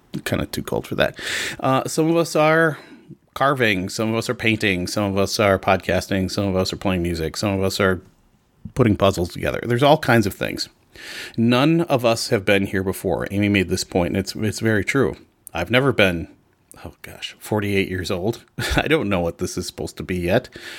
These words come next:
I've never been married for almost twenty-seven years. This is all new, right? So none of us have been here before. We're all experiencing things for the first time,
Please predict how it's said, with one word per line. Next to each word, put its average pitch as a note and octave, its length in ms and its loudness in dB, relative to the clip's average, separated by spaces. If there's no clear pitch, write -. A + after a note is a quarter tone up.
I've - 140 -4
never E2 240 0
been A2 180 4
married D3+ 340 4
for D3 520 0
almost A2 300 -4
twenty-seven D#3 440 2
years. A3 460 0
This F#2 160 -6
is G2+ 80 -2
all B2+ 160 2
new, E3+ 400 4
right? G#2 280 0
So G#2+ 340 2
none C3+ 220 4
of E3+ 100 2
us F#3+ 140 2
have F3+ 80 0
been G#3 180 4
here C#3+ 120 4
before. E2+ 400 -2
We're F#2+ 200 -2
all A#2+ 300 4
experiencing A#2+ 640 2
things G2 440 2
for F2+ 360 0
the F2 80 -2
first F2+ 320 -2
time, A#2+ 420 4